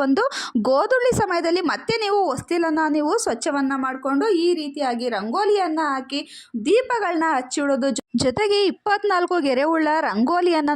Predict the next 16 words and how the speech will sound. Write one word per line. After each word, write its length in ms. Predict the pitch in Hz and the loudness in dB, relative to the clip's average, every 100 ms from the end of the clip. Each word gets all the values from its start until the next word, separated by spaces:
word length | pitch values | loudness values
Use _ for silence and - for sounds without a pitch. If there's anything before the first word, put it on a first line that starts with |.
| 277 | 0
ನಾವು 160 | 262 381 | 2 2
ಹೊಸ್ತಿಲಿಗೆ 460 | 226 - 285 269 277 233 | 0 -2 0 0 0 0
ಹಾಕ್ಬೇಕು. 340 | - 240 254 220 | -2 -2 0 -2
ಅದರಲ್ಲೂ 340 | 214 349 339 370 - | 0 2 4 2 0
ಶುಕ್ರವಾರ, 480 | - 330 349 330 311 311 220 | -2 0 2 2 2 0 0
ಅಮಾವಾಸ್ಯೆ, 380 | 226 294 302 311 | 0 0 0 2
ಹುಣ್ಣಿಮೆ 360 | 269 262 262 262 | 2 2 0 0
ದಿನಗಳಲ್ಲಿ 480 | 254 254 254 320 330 | 0 0 0 0 -2
ಇಪ್ಪತ್ನಾಲ್ಕು 600 | 294 - 294 294 285 294 | -2 -4 -6 -4 -4 -4
ಗೆರೆ 220 | 262 240 240 | -4 -2 -2
ಉಳ್ಳ 260 | 247 247 311 - - - 226 | -2 -4 -4 -6 -12 -10 -6
ರಂಗೋಲಿಯನ್ನ 640 | 240 240 381 403 392 349 302 | -4 -2 0 2 0 -2 -4
ಹಾಕೋದು 320 | 277 294 302 339 | -4 -4 -4 0
ತುಂಬಾನೇ 380 | 269 302 415 440 | 0 2 0 0
ಶುಭ 160 | 392 302 294 | 0 -2 -2
ಫಲಗಳನ್ನ 360 | 277 254 247 | -2 -2 -2